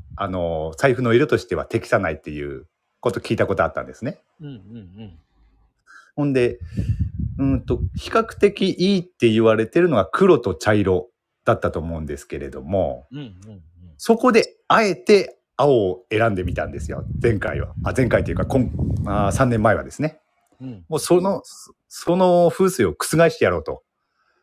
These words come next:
Speaker 1: それで青を選んだっていうのはあるんですけれども。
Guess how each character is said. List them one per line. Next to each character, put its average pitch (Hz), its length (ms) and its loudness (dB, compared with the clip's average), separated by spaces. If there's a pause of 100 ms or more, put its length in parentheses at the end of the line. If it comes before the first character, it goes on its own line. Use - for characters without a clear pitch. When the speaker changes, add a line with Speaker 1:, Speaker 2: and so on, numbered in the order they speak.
Speaker 1:
そ - 160 -14 (140)
れ 208 60 6
で 196 340 2 (120)
青 143 340 6
を - 100 -4
選 104 200 -2
ん 92 40 -6
だ 120 100 2
っ - 60 -8
て 101 80 -10
い 85 40 -6
う 78 40 -10
の 76 80 -12
は 73 60 -10
あ 76 40 -8
る 73 100 -12
ん - 20 -16
で 73 80 -20
す - 80 -20
け 76 100 -12
れ 69 100 -10
ど 69 60 -16
も。 69 340 -8